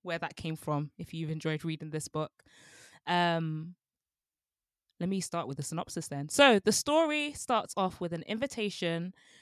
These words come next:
to her brother's wedding, which the protagonist, Njambi, has mixed feelings towards attending. The reader joins the journey of revisiting Njambi's fondest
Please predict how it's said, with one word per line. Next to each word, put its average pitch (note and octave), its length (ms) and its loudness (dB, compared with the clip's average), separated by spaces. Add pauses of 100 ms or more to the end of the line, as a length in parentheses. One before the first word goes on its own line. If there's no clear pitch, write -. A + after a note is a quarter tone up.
(140)
to F#3+ 140 0
her D#3+ 220 0
brother's E3+ 360 -2
wedding, D#3 420 -6 (300)
which F3 200 -2
the F#3 80 -4
protagonist, A#3 680 -4
Njambi, F#3 640 -2 (260)
has D#3+ 140 -6
mixed - 220 -6
feelings E3+ 340 -2
towards D3+ 280 -4
attending. D3 580 -6 (160)
The F3 80 2
reader G#3+ 380 0
joins A3 440 0
the F3+ 80 -6
journey E3+ 360 0
of D#3 120 -2
revisiting F3+ 600 -4 (120)
Njambi's F3 440 -4
fondest B3+ 640 -2